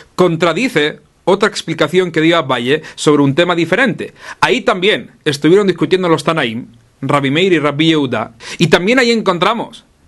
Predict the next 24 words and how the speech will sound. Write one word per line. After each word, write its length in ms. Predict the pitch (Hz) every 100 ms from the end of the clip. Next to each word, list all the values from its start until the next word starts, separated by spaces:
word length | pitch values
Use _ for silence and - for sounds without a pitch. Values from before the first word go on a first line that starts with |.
| _ _ -
esta 260 | 170 165 -
pregunta 400 | 170 190 202 185
de 320 | 175 160 160 -
si 200 | - 175
tememos 480 | 165 160 214 208 165
por 320 | 180 175 165 - -
la 220 | 156 160
posibilidad 420 | 156 - 147 175
de 80 | 196
la 100 | 160
muerte 340 | 170 190 185
o 80 | 165
no. 200 | 127 117 -
Y 80 | 143
según 300 | 175 165 254
lo 80 |
que 100 | 254
nos 140 | 180 165
haya 100 | 208
explicado 560 | 208 - 160 190 202 190
ahí 240 | 156 226
Abaye, 560 | 302 147 139 123 123 - _ - -
Rabbi 400 | 147 156 175 180
Meir 400 | 170 277 127 -